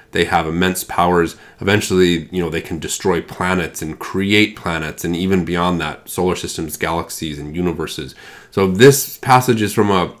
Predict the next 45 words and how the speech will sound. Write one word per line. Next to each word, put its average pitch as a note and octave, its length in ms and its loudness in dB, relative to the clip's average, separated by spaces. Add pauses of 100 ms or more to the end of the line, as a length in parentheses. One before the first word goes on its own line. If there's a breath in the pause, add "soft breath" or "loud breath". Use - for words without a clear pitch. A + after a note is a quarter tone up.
(100)
it's F#2+ 160 -2
still C#3+ 260 8
grounded A#2 340 6
on A2+ 140 6
Earth, A#2+ 400 4
but F#2 120 2
it's - 100 -6
getting G2+ 240 4
to G2 80 -8
the F2+ 80 0
point F#2 400 0
where F2 240 2
the D#2 320 -8 (340 loud breath)
fights - 380 2
are F2+ 80 2
getting E2+ 360 0
really, F2+ 220 4
really E2+ 220 2
crazy. E2+ 560 2 (260 loud breath)
These A#2 180 2
are C3+ 60 8
the C3 60 8
kind C3 200 2
of A#2 100 0
fights A2+ 260 2
that F#2 340 -4
I - 60 -4
think A#2 320 0
you F#2+ 160 0
won't G2+ 340 4
usually G2 280 0
see G2 280 -2
outside F#2 420 -2
of F2 100 -2
animation. F2+ 760 0 (200 loud breath)
It'd - 120 -10
be F2+ 60 -2
really G#2+ 260 8
hard, F#2+ 640 2 (240)
even C#3 480 2
in F#2 100 -2
animation, G2 600 2
to E2 60 -4
capture - 420 0
this E2 320 -2